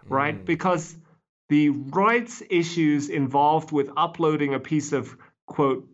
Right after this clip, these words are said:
Speaker 1: copyrighted content are, are very, uh, you know, there's, there's no question that the copyright owner doesn't want those videos out there.
Speaker 2: Mm-hmm.
Speaker 1: And so what I did was went to, uh,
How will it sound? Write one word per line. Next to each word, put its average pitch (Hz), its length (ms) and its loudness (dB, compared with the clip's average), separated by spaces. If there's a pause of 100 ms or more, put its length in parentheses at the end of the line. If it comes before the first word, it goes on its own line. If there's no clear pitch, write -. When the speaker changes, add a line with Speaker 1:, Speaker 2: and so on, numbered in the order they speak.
Speaker 1:
copyrighted 156 760 -2
content 127 680 -4 (560)
are, 143 280 0 (180)
are 135 140 2
very, 190 800 0 (340)
uh, 139 400 2 (200)
you 165 100 0
know, 127 320 0 (260)
there's, 151 280 0
there's 170 220 0
no 190 160 2
question 165 580 -2
that 127 340 -4 (360)
the 139 80 -4
copyright 151 720 0
owner 165 480 0
doesn't 156 440 -4
want 135 200 0
those 131 180 -4
videos 127 360 -2
out 185 240 -2
there. - 180 -10 (120)
Speaker 2:
Mm-hmm. 101 540 -6 (480)
Speaker 1:
And 156 200 2
so 170 180 2
what 165 240 2
I 165 140 0
did 170 360 0
was 135 340 -2 (520)
went 170 360 -2
to, 143 420 2
uh, 131 480 2